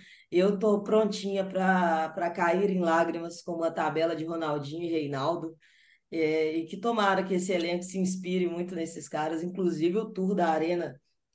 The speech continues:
que estreou esse fim de semana, tem um vídeo que fala da história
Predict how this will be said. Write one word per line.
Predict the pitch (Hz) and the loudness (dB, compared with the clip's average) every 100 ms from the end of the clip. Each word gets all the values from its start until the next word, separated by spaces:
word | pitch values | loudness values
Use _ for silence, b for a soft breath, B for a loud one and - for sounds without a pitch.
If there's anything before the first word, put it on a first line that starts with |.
| - | -20
que | - 170 | -12 -10
estreou | 170 180 175 175 175 | -4 -2 0 2 2
esse | 165 - | 0 -6
fim | 175 180 | -8 -6
de | |
semana, | 196 160 160 175 175 | -2 -2 0 0 0
tem | 185 180 | 0 -2
um | 196 175 | 0 -2
vídeo | 170 180 - | -2 -4 -8
que | - | -8
fala | - 160 156 | -2 0 0
da | 151 | -2
história | 151 - 160 175 160 | -6 -2 2 2 0